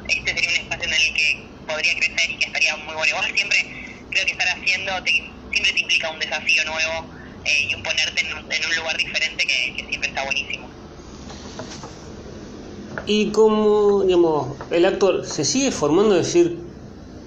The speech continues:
Speaker 2: profesionalizándose o estudiando, o es como,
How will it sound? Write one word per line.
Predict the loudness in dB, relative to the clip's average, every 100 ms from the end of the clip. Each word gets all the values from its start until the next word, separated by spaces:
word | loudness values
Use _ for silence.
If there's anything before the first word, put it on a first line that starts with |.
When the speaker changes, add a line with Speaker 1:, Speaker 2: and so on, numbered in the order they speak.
| 0
Speaker 2:
profesionalizándose | 0 4 2 2 4 4 6 6 6 4 6 8
o | 8 6
estudiando, | 4 4 6 6 8 8
o | 8
es | 6
como, | 6 6 6 2